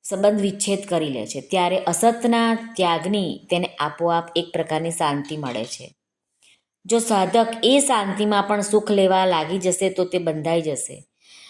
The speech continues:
જો એ શાંતિમાં રાગ નહીં કરે અને તેનાથી સુખ નહીં લે તો એ શાંતિ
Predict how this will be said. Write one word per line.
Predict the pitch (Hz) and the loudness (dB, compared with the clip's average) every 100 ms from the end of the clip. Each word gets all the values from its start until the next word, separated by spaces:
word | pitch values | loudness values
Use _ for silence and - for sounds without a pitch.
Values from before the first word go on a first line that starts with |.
| _ | _
જો | 165 208 202 | 0 0 2
એ | 208 | 2
શાંતિમાં | 202 196 185 180 202 185 | 2 0 0 0 2 2
રાગ | 165 165 175 | 2 0 0
નહીં | 180 185 190 | -2 -2 -2
કરે | 175 147 - - | -4 -6 -12 -10
અને | 170 | -8
તેનાથી | 165 170 170 165 170 | -2 -2 -2 -4 -8
સુખ | - 180 180 | -6 -6 -4
નહીં | 180 190 | -2 0
લે | 170 107 - - - - _ | 0 -2 -12 -20 -20 -20 _
તો | 165 | -2
એ | 175 196 | 4 4
શાંતિ | 196 185 156 147 143 143 | 4 0 -2 -6 -6 -6